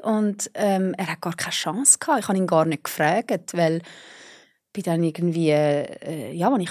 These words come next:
achtzehn geworden bin, habe ich gewusst, jetzt kann ich das selber entscheiden. Ich habe gemi-, ich habe gewusst, ich muss es selber zahlen. Also habe ich mir einen Job besorgt, wo ich viel verdiene, in der Finanzbranche und, ähm, habe mir das einfach können leisten. Und dann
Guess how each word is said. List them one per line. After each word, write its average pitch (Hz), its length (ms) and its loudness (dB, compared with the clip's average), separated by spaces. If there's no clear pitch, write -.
achtzehn 180 520 2
geworden 247 440 2
bin, 233 320 2
habe 202 100 -2
ich - 120 -6
gewusst, 214 320 -2
jetzt - 140 -8
kann 185 120 -2
ich 175 160 -6
das - 240 -4
selber 165 300 2
entscheiden. 240 600 0
Ich - 120 -8
habe 170 120 -6
gemi-, 180 220 -2
ich - 80 -16
habe - 120 -18
gewusst, 175 260 -6
ich - 80 -14
muss 170 160 -4
es - 160 -6
selber 156 380 -2
zahlen. 302 320 6
Also 170 220 -10
habe 156 100 -2
ich - 140 -12
mir 170 140 -8
einen 156 100 -10
Job 311 240 4
besorgt, - 380 -2
wo - 20 -4
ich 165 140 -4
viel 156 160 -2
verdiene, 262 400 4
in 190 80 0
der 160 80 0
Finanzbranche 302 960 2
und, 202 420 0
ähm, 185 480 0
habe 185 140 0
mir 190 80 2
das 180 180 0
einfach - 460 -4
können 269 360 4
leisten. 196 440 2
Und 254 240 0
dann 220 220 -2